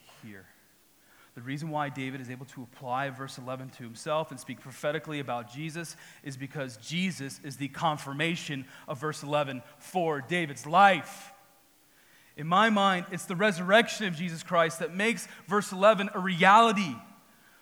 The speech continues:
What is the fullness of joy in the presence of God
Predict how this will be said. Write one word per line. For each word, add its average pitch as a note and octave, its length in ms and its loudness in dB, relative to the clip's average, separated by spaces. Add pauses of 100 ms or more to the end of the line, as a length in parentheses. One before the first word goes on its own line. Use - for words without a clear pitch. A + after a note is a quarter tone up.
(100)
What G#3+ 240 0
is B3+ 160 0
the C4+ 120 2
fullness A#3 360 -2
of F#3 100 -6
joy G#3 380 2
in A#3 120 0
the B3 80 4
presence A3+ 380 0
of F#3 120 -6
God F3 360 4